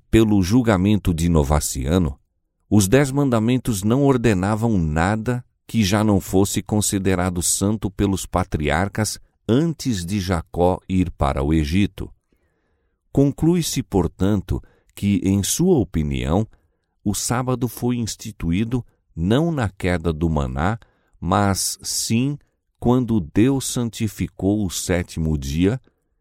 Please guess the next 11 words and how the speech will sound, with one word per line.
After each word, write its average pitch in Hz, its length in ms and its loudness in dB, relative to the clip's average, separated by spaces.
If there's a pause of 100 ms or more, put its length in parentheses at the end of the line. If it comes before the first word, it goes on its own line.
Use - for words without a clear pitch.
(100)
e 104 120 -2
que - 140 -6
os 98 240 0
homens 113 400 0
santos 107 600 -4
das 69 280 -2
eras 82 340 0
mais 85 260 0
remotas 82 680 0 (220)
o 92 200 6
observaram. 82 840 2